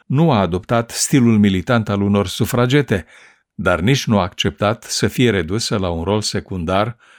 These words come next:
într-o societate dominată de bărbați. În realitate, ea a exercitat un rol de conducere spirituală neoficială în Biserica Adventistă și a încurajat activ implicarea femeilor în lucrarea de evangelizare.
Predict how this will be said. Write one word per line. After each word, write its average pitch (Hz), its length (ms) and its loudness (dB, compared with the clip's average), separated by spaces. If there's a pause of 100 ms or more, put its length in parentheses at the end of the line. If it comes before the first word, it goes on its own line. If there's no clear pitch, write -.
(100)
într-o 117 280 0
societate 110 640 -2
dominată 90 500 -4
de 90 120 -2
bărbați. 90 600 -6 (760)
În 135 100 0
realitate, 139 560 2
ea 139 340 2
a 127 100 2
exercitat 117 760 0
un 120 160 4
rol 127 200 2
de 113 120 2
conducere 113 560 -2
spirituală 113 760 0
neoficială 110 880 0
în 76 140 -10
Biserica 90 500 -6
Adventistă 87 720 -4 (420)
și - 160 -4
a 139 80 2
încurajat 120 580 0
activ 135 680 -2
implicarea 110 560 -2
femeilor 104 760 -2 (300)
în 104 160 2
lucrarea 95 460 0
de 87 180 -2
evangelizare. 85 960 -4